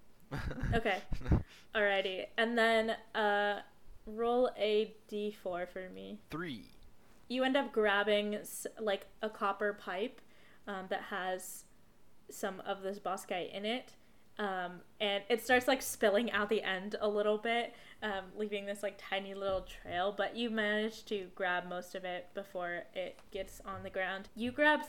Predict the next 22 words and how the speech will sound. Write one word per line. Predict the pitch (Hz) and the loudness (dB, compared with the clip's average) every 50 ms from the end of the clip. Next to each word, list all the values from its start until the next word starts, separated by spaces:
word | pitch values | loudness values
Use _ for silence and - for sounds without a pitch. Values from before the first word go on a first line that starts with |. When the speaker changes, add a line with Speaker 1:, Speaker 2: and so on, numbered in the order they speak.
| - | -8
Speaker 2:
three | - 226 214 247 254 247 | -8 -6 -4 -2 -4 -4
grams | 247 - 196 196 196 196 214 226 214 | -2 -2 0 0 0 0 -2 -4 -4
of | 247 233 | -4 -2
it, | 247 262 277 262 269 - - - - - - | 0 0 0 -2 -4 -10 -18 -20 -20 -16 -8
which | - 233 214 202 220 - - - - - - - - - - - _ _ - | -4 -4 -2 -2 -4 -6 -12 -12 -14 -18 -20 -20 -20 -20 -20 -20 _ _ 2
is | - 277 311 269 269 | 4 4 4 4 2
worth | 247 262 247 254 254 - | 0 2 2 2 0 -2
fifteen | - - 233 233 233 - 226 208 214 | -4 -4 -4 -4 -4 -4 -4 -4 -2
hundred | 208 196 185 180 180 180 175 180 180 185 208 - _ _ _ _ - _ _ _ _ _ _ _ _ _ - - | -2 -4 -6 -4 -4 -4 -2 -2 -4 -6 -10 -16 _ _ _ _ -20 _ _ _ _ _ _ _ _ _ -8 -4
on | 208 190 185 185 | -4 -4 -4 -6
the | 185 | -6
black | 175 185 180 175 180 - | -6 -4 -2 -4 -4 -6
market. | - 180 160 165 - - 175 175 - - - - - - - - - - - - - - - - - | -8 -12 -12 -10 -6 -4 -4 -4 -4 -6 -8 -20 -20 -20 -20 -20 -20 -20 -20 -20 -20 -20 -20 -16 -12
Uh, | 202 196 - - - - 220 - - _ _ _ | -10 -8 -8 -8 -8 -10 -12 -16 -20 _ _ _
so | - - - 185 180 170 - - - | -14 -8 -8 -6 -6 -6 -8 -8 -8
a | 208 | -8
pretty | 208 - - 214 196 196 202 - | -6 -6 -4 -4 -4 -4 -6 -8
decent | - 208 196 - - 208 190 185 - - - - - | -10 -10 -10 -8 -8 -8 -8 -8 -10 -16 -20 -20 -20
chunk | - - - 254 226 214 214 - - - - | -10 -4 -2 0 0 -2 -4 -8 -14 -12 -8
of | 208 196 185 190 | -8 -6 -2 0
it. | 196 214 220 - - - - _ _ - - - - | 0 0 0 0 -4 -18 -20 _ _ -20 -20 -20 -16
Um, | - 202 190 190 185 190 | -14 -12 -12 -10 -12 -12